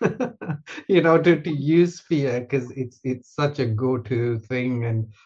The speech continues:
we have so much faith in it. But, uh, uh, that, that's one of the reasons I love working with children who are a bit challenged, because, you know, you can't, you know, it doesn't make sense to go there anymore, and you've gotta find a different way to kind of,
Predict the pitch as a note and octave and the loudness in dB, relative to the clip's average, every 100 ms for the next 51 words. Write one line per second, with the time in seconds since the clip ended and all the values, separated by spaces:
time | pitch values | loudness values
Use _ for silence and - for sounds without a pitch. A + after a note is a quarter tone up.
0 | _ A#2+ A#2+ C3+ - A#2 A2 - B2 C3+ | _ 0 2 0 -2 -4 -6 -2 0 0
1 | C#3 F#2+ G#2 A2+ A#2+ F#2+ - A2 - - | -2 -6 -8 -6 -6 -6 -8 -10 -10 -12
2 | B2 A#2 A#2 C#3 C#3 A#2 - - - - | -10 -10 -4 -2 -2 -4 -8 -4 -4 0
3 | D3 B2+ B2 B2 A#2+ A2+ A#2+ B2 C#3+ A#2+ | 0 0 0 0 -2 -2 -2 0 0 0
4 | A2+ A#2 A#2 A2+ A2 - _ _ _ _ | -4 -4 -6 -6 -6 -10 _ _ _ _
5 | - B2+ A2+ A#2+ A2 B2+ A2+ A#2 C#3 C3 | -2 0 2 2 2 2 0 -4 -2 0
6 | C3 A#2+ B2 C3+ B2+ B2 B2 B2+ B2+ C#3+ | 0 -2 -4 -2 -2 -2 -4 -2 -2 -2
7 | - D3+ C#3+ C#3 - D3 B2 B2+ G#2+ C3+ | -2 0 0 -4 -2 0 0 -4 -4 -4
8 | C3+ C3 B2 - - D3+ - C3 G#2 A#2 | -2 -4 -4 -6 -6 -6 -6 -8 -4 -4
9 | A2 A2+ A2 B2 A#2 A2+ A2 G#2+ G#2+ A2 | -4 -6 -6 -6 -4 -2 -4 -4 -4 -6
10 | - B2 A2 A2 - _ _ _ C3+ B2+ | -6 -4 -2 -4 -6 _ _ _ 0 0
11 | A#2 A2 A2+ C#3 A#2 A#2 G#2+ A2 - A2+ | 0 -2 -2 -4 -4 -4 -4 -6 -6 -4
12 | A2 A2 G#2 | -2 -2 -4